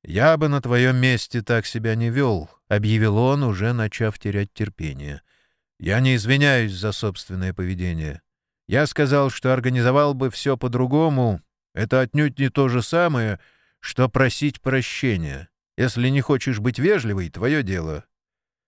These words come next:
"Ого, как ты заговорил, Лестер Кейн!" Щеки Луизы пылали. "Я была о тебе лучшего мнения, честное слово.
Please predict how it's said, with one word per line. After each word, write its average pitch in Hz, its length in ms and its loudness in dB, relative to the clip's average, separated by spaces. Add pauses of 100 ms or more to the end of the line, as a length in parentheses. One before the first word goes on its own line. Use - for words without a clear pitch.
(160)
"Ого, 98 480 0
как - 240 -6
ты 220 160 -6
заговорил, 190 540 0
Лестер - 500 -2 (140)
Кейн!" 85 460 -2 (440)
Щеки 117 360 -2
Луизы 104 420 2
пылали. 104 560 -4 (520)
"Я 110 200 0
была 107 260 2
о 107 60 0
тебе 131 240 0
лучшего 170 440 -2
мнения, 90 460 -4
честное - 420 -6
слово. 226 360 -6